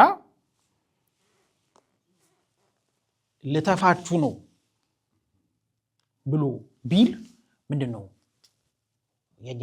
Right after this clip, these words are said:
ሪያክሽን? ያስደነግጣል አይደል? ልተፋችሁ ነው፣ በቃ እናንተ አበዛችሁት፣ ወይ በራድ ወይ ትኩስ አይደላችሁ፣ ለብ ብላችሁብኛል፣ ስለዚህ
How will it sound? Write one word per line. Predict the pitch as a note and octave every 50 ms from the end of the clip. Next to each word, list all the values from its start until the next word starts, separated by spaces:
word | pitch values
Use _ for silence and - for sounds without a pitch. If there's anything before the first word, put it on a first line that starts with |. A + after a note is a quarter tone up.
| A#2 A2
ሪያክሽን? | G#2+ - - - - - _ _ _ _ _ _ _ _ _ _ _ _ _ _ _ _ _ _ _ _ _ _ _ _ _ _ _ -
ያስደነግጣል | C3+ - - F#3+ F3 D3 C3 - G2+
አይደል? | B2 C3+ F#3+ D4+ - - _ _ _ _ - - _ -
ልተፋችሁ | D3 D#3+ - G#3 G3+ D#3 B2+ - -
ነው፣ | A2+ A2
በቃ | - - - - _ _ _ _ _ _ _ _ _ -
እናንተ | A#2 B2+ B2 C3+ D3+ E3 F#3 G#3 A3+ A3+ A3 - D4+
አበዛችሁት፣ | - C#3+ B2+ B2 A2 G2 - - - - - - _ _ _ _ _ _ _ _ _ _ _ _ _ _ _ _ _ _ _ _ _ _ _ _ _ _ _ _ _ _ _ _ _
ወይ | - F#3 C#4 D#4+ B3 - - - - _ _
በራድ | - C#3 E3+ - B3+ C#4 E3+
ወይ | D#3 C#3
ትኩስ | - D#3+ D3 F#3+ -
አይደላችሁ፣ | C#3+ A2+ A2 G#2+ G2+ G#2 - _ _ _ -
ለብ | D3 E3 F#3 F3+ F3+ -
ብላችሁብኛል፣ | D#3 C3+ B2 A#2 A2 A2 - - G#2+ G2 F#2 G2 - - - _ _ _ _ _ _ _ _ _ _ _
ስለዚህ | - B2+ C3+ D3 D#3+ G3 B3+